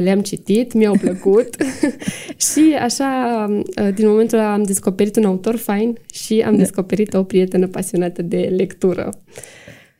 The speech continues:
Speaker 1: Și recunosc, Luiza, că mă bucur tare mult când, uh, îmi mai recomand câte o carte și niciodată nu am dat greș cu, uh, ceea ce mi-ai sugerat tu să citesc.
Speaker 2: Mă bucur foarte mult și mă bucur că am, uh,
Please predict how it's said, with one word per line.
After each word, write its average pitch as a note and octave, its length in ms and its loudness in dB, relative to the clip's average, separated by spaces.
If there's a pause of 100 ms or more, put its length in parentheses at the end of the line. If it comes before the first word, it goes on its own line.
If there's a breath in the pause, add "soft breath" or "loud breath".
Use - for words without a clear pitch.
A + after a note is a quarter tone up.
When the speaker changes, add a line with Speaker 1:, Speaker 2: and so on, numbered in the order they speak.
(140)
Speaker 1:
Și G3 420 4
recunosc, G#3 520 0
Luiza, G3 240 0
că G3 140 -2
mă F3+ 100 4
bucur G3 280 -2
tare G3+ 280 0
mult F#3+ 300 0
când, F#3+ 400 0
uh, F#3 60 2 (280)
îmi G#3+ 100 4
mai G#3 140 4
recomand G3 380 0
câte - 220 -8
o - 80 -6
carte B3+ 640 0
și A#3+ 380 -4
niciodată A3+ 460 -2
nu F#3 140 4
am F3 140 2
dat F#3 220 -2
greș F#3 280 0
cu, - 180 -6
uh, F3 1080 -4 (160)
ceea G3 160 -2
ce - 120 -4
mi-ai F#3+ 100 0
sugerat F#3+ 400 -2
tu F#3+ 80 -6
să F#3 160 -6
citesc. - 540 -10 (260)
Speaker 2:
Mă D#3+ 120 4 (100)
bucur E3 260 0
foarte E3 340 0
mult F#3 200 6
și F#3 140 0
mă E3+ 180 6
bucur F3 360 2
că F#3 400 4 (600 loud breath)
am, F#3+ 300 6
uh, F3 480 6